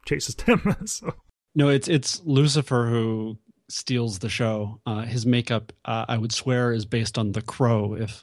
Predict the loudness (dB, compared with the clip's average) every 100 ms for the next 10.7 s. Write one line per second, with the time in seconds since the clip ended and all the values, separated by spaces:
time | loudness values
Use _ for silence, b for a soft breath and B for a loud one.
0 | -8 -4 0 2 2 0 0 0 0 -2
1 | -2 -2 -2 -2 2 4 6 4 4 4
2 | 2 2 4 6 6 4 2 -4 -6 0
3 | 4 4 4 4 4 2 4 2 2 -4
4 | -4 -2 -4 0 0 0 -2 -14 -18 -4
5 | 0 0 0 2 2 2 2 2 2 0
6 | 0 -2 -2 -2 -2 -2 -2 -2 -2 -2
7 | -2 -2 -2 0 -2 -2 -4 -2 -4 -4
8 | -6 -6 -6 -4 -4 -4 -8 -6 -6 -4
9 | -2 -2 -2 -4 -4 -2 -4 -6 -8 -6
10 | -6 -6 -8 -12 -8 -8